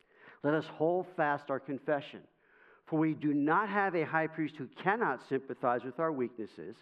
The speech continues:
but was in all, all points tempted as we are, yet without sin. Let us therefore come boldly to the throne of grace, that we may obtain mercy and find grace to help in time of need.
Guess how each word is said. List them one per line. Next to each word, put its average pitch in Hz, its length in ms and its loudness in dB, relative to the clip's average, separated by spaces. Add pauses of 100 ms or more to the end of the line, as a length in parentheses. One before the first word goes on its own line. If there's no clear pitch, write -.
(420)
but 156 120 2
was 143 140 0
in 139 80 -2
all, 196 400 0 (200)
all 220 240 2
points 190 520 -2 (440)
tempted 208 500 0
as 156 260 2
we 175 200 0
are, 151 480 0 (340)
yet 151 380 0 (160)
without 135 340 2 (120)
sin. 147 240 0 (720)
Let 160 200 4
us 233 160 0 (120)
therefore 170 440 2
come 131 360 -2
boldly 190 560 0
to 175 120 -16
the 139 100 -2 (140)
throne 151 220 2
of 180 140 -4
grace, 113 360 -2 (640)
that 127 180 2
we 156 140 2
may 160 140 4
obtain 180 520 0
mercy 165 360 0
and 127 140 2 (100)
find 147 340 0
grace 147 220 0
to 131 200 -6
help 120 320 -2 (300)
in 117 100 -4
time 117 280 -2
of 123 100 -6
need. 139 400 -2